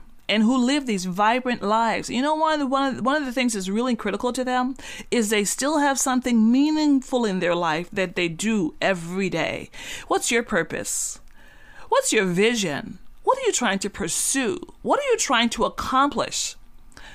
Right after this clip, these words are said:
Go for that thing and stay younger longer. Now, we did not begin our,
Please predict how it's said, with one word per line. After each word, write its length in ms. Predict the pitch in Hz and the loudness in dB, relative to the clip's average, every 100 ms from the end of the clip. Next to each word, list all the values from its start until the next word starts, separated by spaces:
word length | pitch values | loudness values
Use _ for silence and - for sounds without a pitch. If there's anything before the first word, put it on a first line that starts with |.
| - | 0
Go 180 | 240 302 | 2 4
for 140 | 294 | 2
that 200 | 214 165 | 0 0
thing 380 | - 123 90 - - - - | -2 -6 -6 -12 -18 -10 2
and 180 | 226 233 | 4 4
stay 220 | - 247 | 4 2
younger 400 | 226 202 202 208 | 4 4 2 2
longer. 500 | 196 165 165 123 101 - - - - - - - - | 2 2 0 -4 -6 -10 -20 -20 -20 -16 -14 -10 -2
Now, 320 | 208 214 196 | 4 6 6
we 180 | 196 269 | 4 2
did 200 | 262 240 | 4 4
not 340 | 233 240 320 | 6 6 4
begin 260 | 349 285 277 | 2 2 4
our, 240 | 269 254 | 4 4